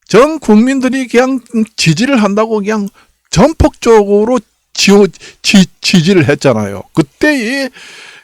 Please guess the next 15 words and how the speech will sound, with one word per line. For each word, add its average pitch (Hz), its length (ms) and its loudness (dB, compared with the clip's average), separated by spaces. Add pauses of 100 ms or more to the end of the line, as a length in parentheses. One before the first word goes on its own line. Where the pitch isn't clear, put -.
그 214 200 2
지지를 226 560 -2
확 101 840 -4
끌어안고 233 920 0 (340)
분출시켜가지고 202 1080 -2 (320)
대통령이 165 600 0
돼야 262 540 0 (560)
한다는 208 600 2
얘기예요. 117 1200 -4
그, 202 520 4 (600)
이 156 240 2 (560)
국민의 196 760 4 (460)
열화 202 340 6
같은 247 560 0
지-, - 160 -2